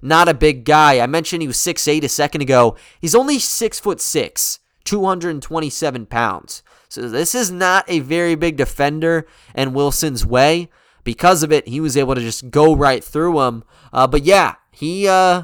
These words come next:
he did very well given those circumstances. And I'm sure, even though it was an undersized matchup,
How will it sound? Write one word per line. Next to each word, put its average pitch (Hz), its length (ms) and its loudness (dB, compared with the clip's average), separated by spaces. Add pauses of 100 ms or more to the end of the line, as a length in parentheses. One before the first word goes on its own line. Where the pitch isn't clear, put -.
(140)
he 160 140 -8
did 185 240 2
very 202 400 4
well 160 540 4 (260)
given 170 220 -2
those 160 200 0
circumstances. 151 1000 -4
And 135 180 -4
I'm 131 220 -6
sure, 170 560 -4
even 220 340 -6
though 185 240 0
it 160 120 0
was 165 200 2
an 160 80 -6
undersized 156 520 -2
matchup, 135 520 -2